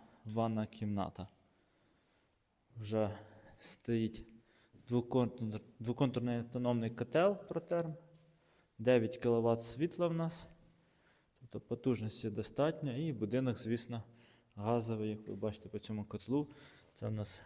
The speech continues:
задня, ну, як задня, збоку тераса. При вході в нас такий коридор, де тут може бути, звісно, шафа чи, чи ще щось.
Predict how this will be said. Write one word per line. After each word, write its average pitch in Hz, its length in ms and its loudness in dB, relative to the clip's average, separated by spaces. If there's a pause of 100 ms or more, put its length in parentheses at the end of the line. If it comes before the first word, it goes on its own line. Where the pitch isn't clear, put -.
(220)
задня, 110 520 0 (1200)
ну, 123 180 -4 (240)
як 107 300 -4
задня, 104 400 0
збоку 123 420 4
тераса. 113 520 -4 (1500)
При 120 180 2
вході 135 420 4
в 110 40 0
нас 113 320 -2 (440)
такий 104 220 -8
коридор, 117 480 6
де 117 100 6
тут 101 180 -6
може 110 320 2
бути, 104 260 -4
звісно, 104 400 -2 (920)
шафа 131 500 4
чи, 110 280 0 (680)
чи - 160 -12
ще 113 240 -2
щось. - 340 -12